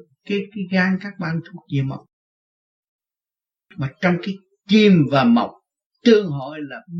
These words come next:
biến hóa, biến chế cái này, biến chế cái kia, biến chế cái nọ. Có cái dao phải các bạn chuốt được một cái cây nhọn không? Để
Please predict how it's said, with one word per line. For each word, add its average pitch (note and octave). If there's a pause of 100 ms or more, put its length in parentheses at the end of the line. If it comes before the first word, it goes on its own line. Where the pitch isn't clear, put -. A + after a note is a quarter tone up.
biến C4+
hóa, B3 (460)
biến A3+
chế A3
cái G#3+
này, D3+ (120)
biến A3 (120)
chế A3
cái A3
kia, G#3 (160)
biến A#3+
chế A#3
cái G3
nọ. - (1500)
Có E3+
cái D#3+
dao D3
phải D3+ (100)
các D3
bạn C#3 (260)
chuốt F#3+ (100)
được -
một -
cái D3+
cây C#3
nhọn A#2+
không? B2+ (1600)
Để B2